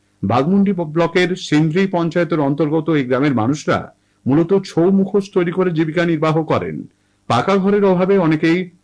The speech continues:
মন্দিরে বা অন্যত্র রাত কাটাচ্ছেন বলে স্থানীয়দের দাবি। অবিলম্বে ফের সমীক্ষা করে যোগ্যদের নাম তালিকার অন্তর্ভুক্ত করার দাবি জানিয়েছেন তারা।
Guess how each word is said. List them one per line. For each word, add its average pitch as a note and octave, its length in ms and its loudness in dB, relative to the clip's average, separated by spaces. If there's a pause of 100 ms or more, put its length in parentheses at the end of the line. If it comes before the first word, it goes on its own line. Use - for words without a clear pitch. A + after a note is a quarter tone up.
(140)
মন্দিরে E3+ 440 2
বা G3+ 100 2
অন্যত্র F#3+ 460 0
রাত C3+ 220 0
কাটাচ্ছেন F#3+ 440 0
বলে G3 160 2
স্থানীয়দের F#3 480 0
দাবি। F#2 340 -4 (460)
অবিলম্বে G3+ 520 2
ফের F#3+ 260 2
সমীক্ষা F3 440 -2
করে D3+ 260 2 (380)
যোগ্যদের E3+ 500 2
নাম F#3+ 280 2
তালিকার D3+ 440 2
অন্তর্ভুক্ত F3 520 -2
করার A2 320 -2 (340)
দাবি C#3 260 0
জানিয়েছেন A2+ 460 -4
তারা। G2 280 -2